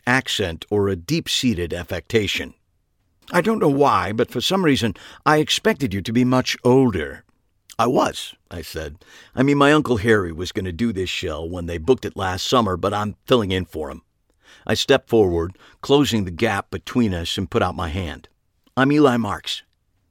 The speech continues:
He returned the handshake like a man new to the concept, but certainly enthusiastic about it. "Clive Albans,"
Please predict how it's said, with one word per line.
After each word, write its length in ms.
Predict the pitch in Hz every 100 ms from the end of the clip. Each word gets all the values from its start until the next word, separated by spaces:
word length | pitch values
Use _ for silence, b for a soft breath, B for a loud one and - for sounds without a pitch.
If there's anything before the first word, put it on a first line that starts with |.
| _
He 120 | 139
returned 400 | 120 - 139 123
the 40 |
handshake 560 | 95 101 98 - 92 78
like 180 | 92 -
a 60 |
man 440 | 90 98 98 90 87
new 260 | 123 127
to 120 | - 101
the 80 |
concept, 680 | 87 120 131 120 - 92 - -
but 200 | 110 -
certainly 360 | 226 - 110
enthusiastic 800 | 95 - 151 90 113 127 - -
about 300 | 76 73 69
it. 100 | 80 _ _ _ _ _
"Clive 360 | - 170 151 110
Albans," 840 | 127 110 82 71 - - - -